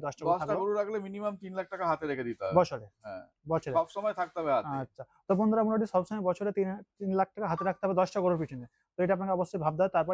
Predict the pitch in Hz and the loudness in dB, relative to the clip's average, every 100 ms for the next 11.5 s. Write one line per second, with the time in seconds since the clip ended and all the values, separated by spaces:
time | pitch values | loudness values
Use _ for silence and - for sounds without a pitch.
0 | 175 165 170 180 170 147 139 135 156 180 | 0 2 0 0 2 0 2 -2 0 2
1 | 151 - 208 208 - 185 190 190 - _ | 2 0 -2 -6 0 4 4 2 -10 _
2 | 170 165 190 190 180 190 180 160 160 156 | -12 -4 -4 -2 -4 0 0 4 4 6
3 | 139 120 104 104 160 156 151 170 - 170 | 6 6 4 0 2 4 4 0 -4 -4
4 | 160 180 147 156 170 147 156 139 139 147 | -2 0 2 4 6 4 0 -4 -4 -2
5 | 147 139 139 123 131 120 113 110 95 85 | -2 -4 -4 -2 -2 -2 -4 -4 -8 -10
6 | - _ - 139 135 - 139 143 170 180 | -16 _ -6 -4 -4 -2 0 4 4 4
7 | 156 185 196 175 131 101 - 139 120 104 | 6 6 6 2 2 -4 -16 -12 -10 -10
8 | - _ _ _ _ 127 160 165 165 180 | -14 _ _ _ _ -8 -2 0 0 -2
9 | 185 185 170 185 185 185 185 180 185 180 | -2 2 2 2 0 -4 -8 -4 -2 0
10 | 165 165 156 160 160 151 127 - 160 180 | -2 0 0 0 -12 -14 -10 0 2 2
11 | 185 196 170 180 190 | -2 -6 -6 -6 -6